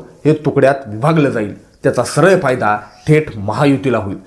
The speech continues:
म्हणजे स्थानिक स्वराज्य संस्थांच्या निवडणुकीचा निकाल राज्याच्या मोठ्या राजकारणाचं भविष्य ठरवेल. मित्रांनो, महाराष्ट्राच्या राजकारणातलं हे नवीन प्रकरण म्हणजे थ्रिलरपेक्षा कमी नाही. कोर्टाचा आदेश, निवडणुकीची तारीख,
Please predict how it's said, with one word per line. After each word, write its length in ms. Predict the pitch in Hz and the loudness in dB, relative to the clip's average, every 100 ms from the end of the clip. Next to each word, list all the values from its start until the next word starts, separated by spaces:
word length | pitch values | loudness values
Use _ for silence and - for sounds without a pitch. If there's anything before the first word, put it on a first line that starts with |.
| - - | -20 -4
म्हणजे 300 | - 165 202 | 2 4 6
स्थानिक 380 | 233 - 180 208 | 4 2 2 0
स्वराज्य 400 | - 175 170 185 | 2 4 4 4
संस्थांच्या 500 | 185 160 175 165 190 | 4 4 4 4 4
निवडणुकीचा 600 | 170 156 156 143 156 147 | 4 4 4 2 0 0
निकाल 400 | 120 123 170 117 101 - - | -2 0 0 0 -4 -14 -6
राज्याच्या 540 | - 135 139 143 170 147 | 0 0 2 2 2 0
मोठ्या 340 | 127 127 160 | -2 0 0
राजकारणाचं 640 | 127 120 123 123 120 123 | 0 -2 -2 0 0 0
भविष्य 440 | 113 139 160 - 131 | 0 2 4 2 0
ठरवेल. 180 | 101 - - _ - - 160 | -4 -8 -14 _ -20 0 2
मित्रांनो, 340 | 180 220 247 | 4 4 2
महाराष्ट्राच्या 640 | 214 165 208 202 175 214 | 2 2 0 2 2 2
राजकारणातलं 580 | 180 160 180 175 180 175 | 2 0 0 2 2 4
हे 80 | 180 | 4
नवीन 300 | 151 180 185 | 4 4 4
प्रकरण 320 | 165 175 151 | 2 4 2
म्हणजे 420 | 139 127 110 107 - - - | 2 0 -2 -4 -6 -18 0
थ्रिलरपेक्षा 640 | 160 156 165 131 117 151 | 4 6 4 0 -2 -2
कमी 300 | 143 131 123 | -2 -4 -4
नाही. 140 | 107 - - _ _ 143 | -6 -8 -16 _ _ 0
कोर्टाचा 440 | 156 151 139 117 | 2 2 0 0
आदेश, 500 | 117 160 147 - - - 113 | 4 4 4 -2 -8 -14 -2
निवडणुकीची 640 | 135 151 143 139 135 185 | 2 2 2 -2 -2 -4
तारीख, 380 | - 160 190 | 0 2 2